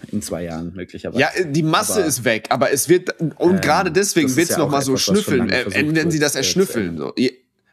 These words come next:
Speaker 2: Wemby wird sagen, „Oh, na, es ist nicht mehr, gibt die Gelegenheit, dass sie alle tanken, nicht mehr so oft.“ Das heißt,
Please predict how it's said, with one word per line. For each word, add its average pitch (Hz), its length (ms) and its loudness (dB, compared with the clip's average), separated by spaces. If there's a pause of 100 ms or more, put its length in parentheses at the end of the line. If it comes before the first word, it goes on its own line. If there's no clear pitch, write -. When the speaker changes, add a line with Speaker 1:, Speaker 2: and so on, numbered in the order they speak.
Speaker 2:
Wemby 151 300 2
wird 135 140 0
sagen, 117 380 0 (600)
„Oh, 156 220 2
na, 117 180 0
es 117 160 -2
ist 131 160 -2
nicht 175 180 0
mehr, 123 200 2
gibt 151 180 -4
die 156 80 -2
Gelegenheit, 127 500 0 (140)
dass 117 180 -2
sie - 160 -8
alle 117 200 0
tanken, 123 320 -2
nicht 120 160 -2
mehr 127 120 0
so 127 140 0
oft.“ 160 160 -2
Das 123 80 0
heißt, 131 240 -2